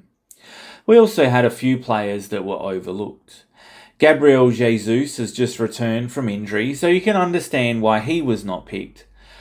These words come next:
But I feel for both Gabby Martinelli and Gabriel Magalhaes. Neither of them picked for the Brazilian squad this time around, even though both are in superb form.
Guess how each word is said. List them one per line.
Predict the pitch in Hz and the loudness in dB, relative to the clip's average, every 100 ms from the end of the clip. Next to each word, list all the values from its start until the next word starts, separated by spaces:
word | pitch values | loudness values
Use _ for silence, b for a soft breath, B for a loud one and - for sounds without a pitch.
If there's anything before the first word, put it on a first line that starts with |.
| b - | b 2
But | 175 | 4
I | 175 | 4
feel | 175 202 180 110 | 0 2 4 4
for | 104 127 | 2 -2
both | 120 123 123 123 | 2 2 2 0
Gabby | 120 127 147 | 0 0 0
Martinelli | 135 120 127 147 135 98 98 95 - _ | -2 -2 -4 -4 -6 -4 -6 -10 -16 _
and | 123 131 135 127 | -4 -2 -2 -4
Gabriel | 120 120 127 123 120 | -2 0 2 2 2
Magalhaes. | 113 107 120 131 123 87 - - _ b b b | 0 -2 -2 -2 -4 -6 -12 -20 _ b b b
Neither | 117 147 175 151 113 | -2 0 2 2 0
of | 95 | 0
them | 98 90 95 | -6 -12 -8
picked | 151 139 - | -6 -6 -8
for | - | -6
the | 117 107 | -2 0
Brazilian | 110 107 123 135 139 147 | 0 -2 0 0 -2 -6
squad | 139 - 110 92 101 | -10 -4 -2 -2 -2
this | 123 123 | -6 -6
time | - 110 107 | -8 -6 -6
around, | 101 101 98 101 101 | -6 -6 -4 -6 -8
even | - 123 131 139 | -6 -4 -2 -2
though | 123 123 | 0 0
both | 117 147 110 95 - | 0 0 0 -2 -8
are | 104 | -8
in | 101 98 | -8 -10
superb | - 107 - 85 95 | -10 -10 -8 -10 -10
form. | - 98 87 90 | -12 -12 -12 -16